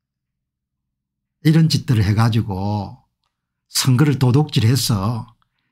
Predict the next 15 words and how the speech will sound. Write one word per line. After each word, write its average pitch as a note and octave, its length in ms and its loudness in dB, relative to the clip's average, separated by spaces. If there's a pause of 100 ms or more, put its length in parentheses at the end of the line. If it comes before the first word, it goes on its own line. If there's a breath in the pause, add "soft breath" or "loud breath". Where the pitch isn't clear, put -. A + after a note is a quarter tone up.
임기 C#3 340 2
다 B2+ 100 -2 (220)
채우고, D3+ 800 0 (340)
예? C#3+ 220 -6 (360)
다음 E3+ 360 4
또 E3 80 2
이런 D3 180 2
선거를 B2+ 400 0
이렇게 - 200 -2
도둑질해가 A#2+ 720 0
다 G#2 240 -2
차지할 C#3 360 -2
생각을 A2+ 380 -2
하니까, G#2 560 -6 (680)
예? - 120 -20